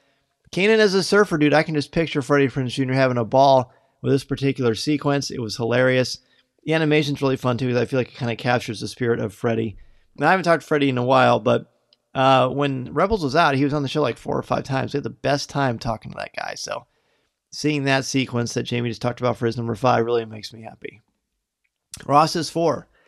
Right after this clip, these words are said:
"The angry Lothcat, ha ha ha. During the Jedi lesson from Kanan to Ezra, you have to let go."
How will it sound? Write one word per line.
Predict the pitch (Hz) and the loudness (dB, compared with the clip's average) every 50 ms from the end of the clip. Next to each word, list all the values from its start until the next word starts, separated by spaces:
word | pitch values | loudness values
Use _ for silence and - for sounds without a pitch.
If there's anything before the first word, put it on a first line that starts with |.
| _ _ _ _ _ _ _ _ _ _ _ _ _ _ _ | _ _ _ _ _ _ _ _ _ _ _ _ _ _ _
"The | 131 131 147 - | -4 -4 -4 -4
angry | - 143 156 190 202 185 180 175 160 | -2 -2 0 0 0 2 2 4 4
Lothcat, | 143 139 147 135 - - 127 113 - | 4 4 4 2 0 -2 -4 -4 -4
ha | 117 - - | -4 -6 -6
ha | - 120 113 | -6 -6 -6
ha. | 120 127 147 147 - | -4 0 2 2 2
During | 170 160 160 156 | 2 0 -2 -2
the | 156 | -2
Jedi | 143 165 196 202 202 185 180 | 0 2 4 6 6 6 6
lesson | 185 185 - 170 151 139 | 4 2 2 -2 -4 -4
from | 143 127 120 | -4 -6 -4
Kanan | - - 180 185 175 | -4 -2 0 0 2
to | 165 160 | 2 0
Ezra, | 165 151 156 160 | 0 0 0 0
you | 147 139 151 151 | 0 0 -2 -2
have | 135 139 135 131 - | 0 0 -2 -2 -2
to | - 131 | -4 -6
let | 117 117 113 - - | -4 -4 -6 -6 -8
go." | - - 64 - - _ | -8 -6 -6 -6 -6 _